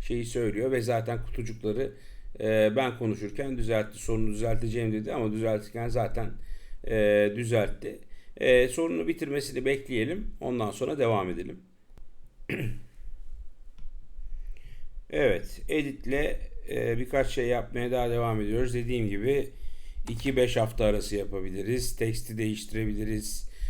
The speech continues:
stili değiştirebiliriz vesaire. <clears throat> Başka ne yapabiliriz?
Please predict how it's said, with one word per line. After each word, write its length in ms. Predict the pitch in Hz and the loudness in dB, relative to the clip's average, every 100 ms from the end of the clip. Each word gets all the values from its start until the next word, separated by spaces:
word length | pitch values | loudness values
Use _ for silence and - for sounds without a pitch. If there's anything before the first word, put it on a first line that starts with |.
| - - | -2 -4
stili 380 | - - 113 110 | -8 0 2 2
değiştirebiliriz 800 | 101 92 - 104 101 113 113 | 0 -2 -2 -2 0 2 2
vesaire. 720 | 110 104 113 104 90 90 123 - - - - - - - | 0 -2 0 0 0 -2 -2 -4 -16 -20 -20 -20 -8 0
<clears throat> 280 | 220 185 139 | 6 8 8
Başka 360 | 131 - 139 | 6 4 4
ne 60 | 120 | 4
yapabiliriz? 800 | 110 101 98 98 143 151 - | 0 -2 -2 -2 0 0 -2